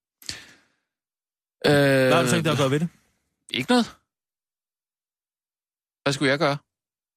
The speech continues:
Speaker 1: Har du slet ikke forstået en skid af min klumme?
Speaker 2: Jamen, jeg passer jo mit arbejde. Jeg fortæller jo, hvad der sker.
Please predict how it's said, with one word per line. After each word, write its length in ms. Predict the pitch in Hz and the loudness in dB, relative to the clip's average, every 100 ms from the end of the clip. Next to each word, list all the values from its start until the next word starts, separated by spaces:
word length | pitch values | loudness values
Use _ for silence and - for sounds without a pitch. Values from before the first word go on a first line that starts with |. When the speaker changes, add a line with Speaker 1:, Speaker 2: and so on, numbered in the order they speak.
| _ _ _ _ _ _ _ _ | _ _ _ _ _ _ _ _
Speaker 1:
Har 100 | 156 | 0
du 80 | 175 | 0
slet 140 | 170 233 | 2 0
ikke 100 | - | 0
forstået 480 | 185 - 220 170 | -2 2 2 2
en 80 | 156 | 0
skid 400 | 160 - 233 156 | 0 2 2 2
af 360 | - 151 147 139 | 2 2 2 2
min 140 | 151 | 0
klumme? 320 | 143 196 214 139 _ _ _ _ _ _ _ _ _ _ _ | 0 0 0 -4 _ _ _ _ _ _ _ _ _ _ _
Speaker 2:
Jamen, 140 | 143 151 | -2 0
jeg 100 | 147 - _ | -2 -4 _
passer 240 | 147 170 | -2 0
jo 40 | 208 | 0
mit 140 | 160 | 0
arbejde. 320 | 139 196 214 | 0 0 0
Jeg 80 | 160 | -2
fortæller 320 | 156 147 208 | -2 -2 0
jo, 60 | 208 | 0
hvad 100 | 180 | 0
der 40 | 160 | 0
sker. 240 | 226 196 | -2 -2